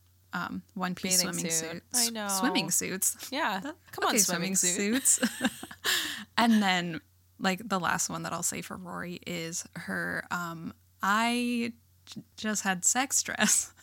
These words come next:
Speaker 1: <laughs> Do I wanna
Speaker 2: Well,
Speaker 1: say that? <laughs>
Speaker 2: I wrote that down all the way down here.
Speaker 1: Um,
Speaker 2: Finale,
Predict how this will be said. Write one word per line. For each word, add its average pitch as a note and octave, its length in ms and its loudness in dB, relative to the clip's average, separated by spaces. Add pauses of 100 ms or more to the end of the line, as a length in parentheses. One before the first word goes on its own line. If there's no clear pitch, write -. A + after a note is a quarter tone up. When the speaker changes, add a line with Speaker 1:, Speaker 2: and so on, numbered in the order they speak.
(200)
Speaker 1:
<laughs> - 1000 -8
Do G3+ 100 2
I - 40 6
wanna F#3+ 120 8 (120)
Speaker 2:
Well, D#3 100 4
Speaker 1:
say C#4 180 2
that? C#4 240 6 (100)
<laughs> - 500 -4
Speaker 2:
I G3+ 160 6
wrote G#3 280 2
that F#3 220 2
down E3+ 320 2
all G3+ 260 4
the G3 80 0
way F3+ 140 0
down E3 220 0
here. E3 240 -4
Speaker 1:
Um, D#3 60 -4
Speaker 2:
Finale, F#3 960 2